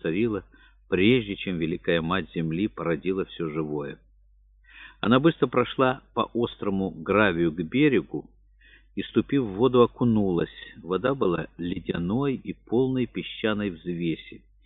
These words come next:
Элле хотелось искупаться, такой возможности не было, пока они пересекали ледник, но не здесь. Она была не против холодной воды, но предпочла бы, чтобы та была чистой и свежей.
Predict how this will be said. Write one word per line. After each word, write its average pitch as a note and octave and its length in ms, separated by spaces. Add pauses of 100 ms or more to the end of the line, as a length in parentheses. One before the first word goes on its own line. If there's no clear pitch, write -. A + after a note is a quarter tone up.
(360)
Элле G#2+ 180
хотелось G2+ 420
искупаться, - 600
такой F2+ 280
возможности E2+ 580
не F2+ 200
было, D#2+ 200
пока E2 300
они D#2+ 280 (420)
пересекали F2 560
ледник, E2+ 600
но F#2 180
не A2 240
здесь. E2+ 500
Она E2 220
была F2+ 240
не F#2 120
против F2 460
холодной F#2+ 500
воды, E2 260
но D#2+ 140
предпочла - 540
бы, F#2+ 180
чтобы E2 260
та F2 180
была E2+ 220
чистой - 540 (400)
и - 60 (100)
свежей. E2 460